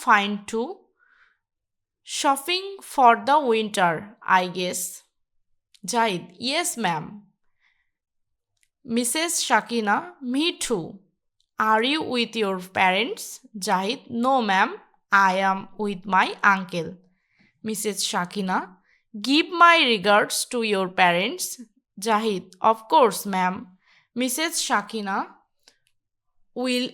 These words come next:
enjoy your shopping." জাহিদ, "Thank you, ma'am. You too, enjoy your shopping."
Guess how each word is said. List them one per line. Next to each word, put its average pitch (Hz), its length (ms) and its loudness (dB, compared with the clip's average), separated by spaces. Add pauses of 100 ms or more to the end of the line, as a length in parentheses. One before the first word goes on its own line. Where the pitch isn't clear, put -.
enjoy 247 480 4 (100)
your 196 240 2 (140)
shopping." 180 540 -4
জাহিদ, 208 400 6 (120)
"Thank 277 360 0
you, 247 180 4
ma'am. 190 340 2 (720)
You 311 220 -4 (160)
too, 240 160 0 (340)
enjoy 247 320 0 (120)
your 190 140 0 (140)
shopping." 180 480 -2